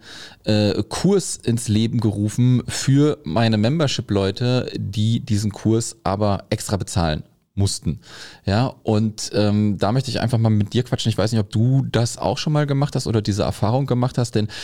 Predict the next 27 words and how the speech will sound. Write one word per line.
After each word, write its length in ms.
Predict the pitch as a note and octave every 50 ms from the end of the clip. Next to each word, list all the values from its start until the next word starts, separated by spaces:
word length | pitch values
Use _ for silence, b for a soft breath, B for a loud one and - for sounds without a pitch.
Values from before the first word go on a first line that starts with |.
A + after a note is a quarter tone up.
| B B B B
viele 240 | - - B2 B2+
Leute 260 | B2+ A#2+ A#2+ B2 - A2
denken 200 | B2 B2 - G#2
ja 100 | G#2+ E2
immer, 140 | B2+ A#2+
ich 80 | A2+ -
hab 80 | - -
ein 60 | G#2+
Membership, 420 | A2 C3 C#3 C3+ B2 - - -
ich 100 | - -
muss 140 | G#2 G#2 -
alles 240 | - A2+ - - -
in 80 | F2
den 100 | G2+ G2
Membership 480 | G2+ B2+ E3+ F#3+ D#3 - - G2 E2+ -
reinpacken. 540 | F#2+ F2+ F#2 - - - - - A#2 E3 G3 B B B B B B B B B B B B -
Ja, 260 | G2 G2+ B2 C#3 - - - _ _ -
und 460 | A#2 A2+ A#2 A#2 A2+ G#2+ - - - _ _ _ _ -
ich 160 | A#2 - D3
hab 100 | C#3 -
das 140 | - - -
jetzt 180 | B2 - -
halt 140 | A#2+ A2 G#2
so 160 | - A#2+ C#3
gemacht, 460 | C#3 A#2 G#2+ G#2+ A#2+ B2+ - - - - -
dass 240 | G#2+ A2+ G#2+ G#2+ - -
ich 280 | G2+ A2+ - - -